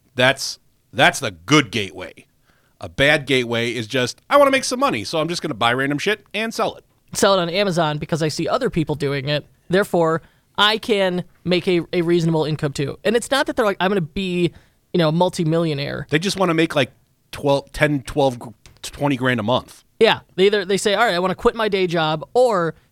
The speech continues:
Speaker 2: keep both incomes and be a, you know,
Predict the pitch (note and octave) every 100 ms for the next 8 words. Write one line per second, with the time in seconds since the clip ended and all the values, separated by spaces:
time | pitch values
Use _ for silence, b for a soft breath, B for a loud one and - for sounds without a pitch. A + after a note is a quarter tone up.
0 | - A3+ F3+ G#3 G#3+ F#3+ F3+ D3+ E3+ D3+
1 | D3 D3 - F3 D#3 D3+ D3 D3+ D3+ -
2 | b b F3 F3 E3+ D#3 D#3 D3 C#3 -
3 | - B2+ _ - D3